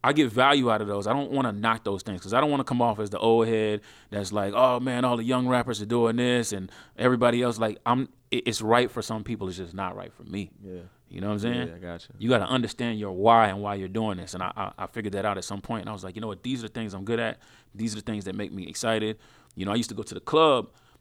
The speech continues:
Speaker 1: as a rapper, and I'd be in there all the time, but I didn't smoke, I didn't drink,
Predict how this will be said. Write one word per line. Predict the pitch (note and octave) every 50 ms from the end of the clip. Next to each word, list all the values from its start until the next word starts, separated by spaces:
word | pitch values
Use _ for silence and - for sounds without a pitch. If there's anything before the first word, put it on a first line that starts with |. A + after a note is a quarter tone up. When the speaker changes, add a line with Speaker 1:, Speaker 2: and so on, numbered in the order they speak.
| _ -
Speaker 1:
as | G2+ G2 G#2+
a | G2
rapper, | G2+ A#2+ C#3+ D3+ C#3 - B2 G#2
and | G2 - - A2
I'd | A2 G2+ F#2+
be | G2+ A#2+
in | B2 A2+
there | G#2+ G2+ G2
all | - - A#2 A#2 A#2
the | A2 A2
time, | - - C3 C3 C3 A#2+ G#2 F2+
but | E2+ G2
I | G2+
didn't | G#2+ G2 -
smoke, | - G#2+ A2 A#2 A#2 A#2 - _ _ _ _ _ -
I | G2
didn't | G2 G2 F2+
drink, | F2+ G#2+ A#2 A#2 A#2+ - -